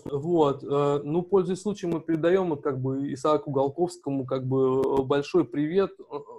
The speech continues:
вот, э, желаем ему всяких там свершений, как бы, э, вот, и его друзьям, как бы, Набокову, Бродскому и вот этим вот всем гражданам.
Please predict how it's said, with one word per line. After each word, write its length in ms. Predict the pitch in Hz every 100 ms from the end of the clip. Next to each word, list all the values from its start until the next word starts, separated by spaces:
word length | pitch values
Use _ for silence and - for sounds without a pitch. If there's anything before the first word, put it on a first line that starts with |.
| 101
вот, 400 | 139 160 156 139 - 135
э, 160 | 139 131 127 _ _ _ 127
желаем 460 | 127 151 151 139
ему 360 | 131 131 131 131 -
всяких 280 | 139 - _
там 140 | 135 127 _ _
свершений, 720 | - 151 147 - 196 180 160
как 260 | 151 139
бы, 160 | 131 139 131 131 _ _ _
э, 40 | - 117
вот, 540 | 147 139 165 147 135
и 580 | - 139 139 135 131 127 131 _
его 260 | 127 143 151
друзьям, 500 | 143 131 143 156 151
как 160 | 135
бы, 200 | 127 135 -
Набокову, 640 | 139 131 156 170 - 131
Бродскому 680 | 127 139 143 - 131 127 127 -
и 40 | 131
вот 200 | 127 127
этим 220 | _ 127
вот 140 | 127
всем 180 | - 139 - _ -
гражданам. 540 | 131 139 131 131 120